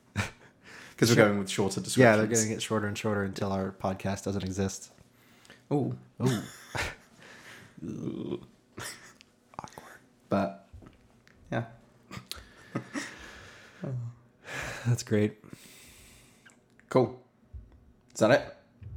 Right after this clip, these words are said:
Speaker 2: Yeah, I think that's, uh, we did a, we had a long, long episode last week. We can do a little shorter episode this week.
Speaker 1: Yeah.
Speaker 2: Sound good?
Speaker 1: I, you know, I'm hearing from our listeners, but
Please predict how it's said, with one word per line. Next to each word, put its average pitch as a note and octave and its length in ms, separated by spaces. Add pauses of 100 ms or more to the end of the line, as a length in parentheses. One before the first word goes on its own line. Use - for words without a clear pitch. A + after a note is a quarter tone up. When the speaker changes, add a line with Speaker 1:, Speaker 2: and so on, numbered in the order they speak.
(120)
Speaker 2:
Yeah, B3+ 220
I D#3+ 60
think G3 200
that's, - 220
uh, G3+ 460 (120)
we E3 120
did G#3+ 120
a, G3 100
we D3+ 140
had F3 60
a E3 40
long, D3+ 480 (200)
long C3 220
episode B2+ 360
last A#2+ 240
week. C#3 180
We B2 60
can - 20
do A2 100
a A2 40
little A2 160
shorter A2 320
episode A#2 260
this C3+ 160
week. G#2 220 (120)
Speaker 1:
Yeah. - 260 (880)
Speaker 2:
Sound C#3 200
good? F#3 160 (1200)
Speaker 1:
I, - 80 (880)
you A2+ 100
know, G2+ 120
I'm G2 120
hearing G2+ 580
from G#2+ 240
our G2 100
listeners, G2+ 640 (440)
but G2 300